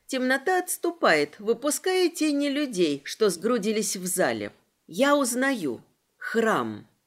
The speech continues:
Правда, драконов здесь пока нет. И вовсе он огромная пещера.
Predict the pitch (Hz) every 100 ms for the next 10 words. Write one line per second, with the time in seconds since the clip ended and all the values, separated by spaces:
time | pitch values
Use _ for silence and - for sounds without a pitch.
0 | - 240 247 214 190 233 226 - - _
1 | 233 254 247 247 339 320 202 - 160 226
2 | 269 - 254 233 233 254 175 135 - _
3 | _ - 262 240 339 359 - 214 247 302
4 | 294 - 277 220 233 247 254 254 247 269
5 | 277 - - 151 113 110